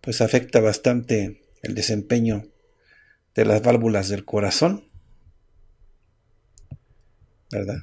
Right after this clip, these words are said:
Hay que recordar que las valvulopatías son enfermedades que impiden la apertura o el cierre correctos de una o varias válvulas del corazón.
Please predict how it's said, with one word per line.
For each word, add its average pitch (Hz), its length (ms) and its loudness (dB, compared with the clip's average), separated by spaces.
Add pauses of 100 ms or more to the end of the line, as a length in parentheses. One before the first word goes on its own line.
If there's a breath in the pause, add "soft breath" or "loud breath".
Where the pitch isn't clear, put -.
Hay - 80 -20
que 107 140 -2
recordar 104 520 0
que - 120 -10
las 104 360 -8 (2500)
valvulopatías 107 920 2
son 110 320 -4 (1400 soft breath)
enfermedades 113 560 0
que - 120 -8
impiden 110 360 -2
la 95 220 -4
apertura 107 560 -2
o 101 80 -2
el 98 140 -6
cierre 110 400 -2
correctos - 840 -4 (1300 soft breath)
de 110 180 -2
una 110 280 0
o 101 40 -2
varias 107 600 -4 (200)
válvulas 110 540 -4
del - 160 -8
corazón. 110 580 -4